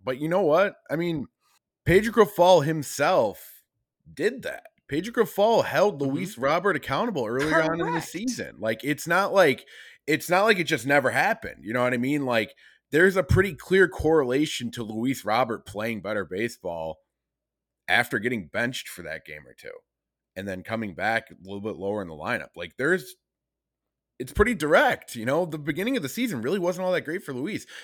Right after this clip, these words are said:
Speaker 1: And this is somebody who came into the season, like, high on Luis Robert, you know? I mean, you could pull back old episodes.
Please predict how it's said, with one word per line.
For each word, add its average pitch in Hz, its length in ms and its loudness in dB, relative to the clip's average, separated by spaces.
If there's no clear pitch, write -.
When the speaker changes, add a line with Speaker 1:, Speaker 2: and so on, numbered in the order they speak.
Speaker 1:
And 117 100 -4
this 233 140 2
is - 60 -4
somebody 156 340 4
who 135 160 -2
came 156 340 0
into 147 160 0
the 98 100 -8
season, 107 440 -6
like, 87 180 -10
high 87 480 -2
on 73 140 -12
Luis 76 280 -16
Robert, 87 360 -8
you 78 100 -20
know? 78 100 -14
I 85 100 -10
mean, 85 160 -14
you 113 100 -12
could - 220 -12
pull 98 180 -4
back 85 280 -8
old 90 180 -10
episodes. 80 520 -8